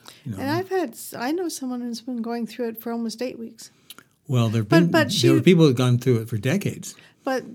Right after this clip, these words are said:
Speaker 2: yeah, but, th-, but this person has, um, been trying all the medications for it, and nothing seems to be working. And now, I guess the spots are gone, but now the nerve endings, she had it on her arm, the nerve endings on her arm, um, uh, are,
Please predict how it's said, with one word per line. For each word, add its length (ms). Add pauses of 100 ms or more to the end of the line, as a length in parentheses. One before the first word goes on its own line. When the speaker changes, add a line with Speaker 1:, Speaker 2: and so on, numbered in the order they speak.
(200)
Speaker 2:
yeah, 280
but, 220
th-, 140 (160)
but 100
this 180
person 380
has, 380
um, 380
been 200
trying 280
all 180
the 60
medications 680
for 240
it, 140
and 120
nothing 260
seems 300
to 80
be 120
working. 600 (360)
And 180
now, 560
I 80
guess 280
the 100
spots 420
are 80
gone, 300
but 160
now 160
the 140
nerve 400
endings, 560
she 220
had 140
it 100
on 160
her 60
arm, 320 (120)
the 80
nerve 200
endings 460
on 100
her 160
arm, 400 (720)
um, 540 (500)
uh, 320 (800)
are, 140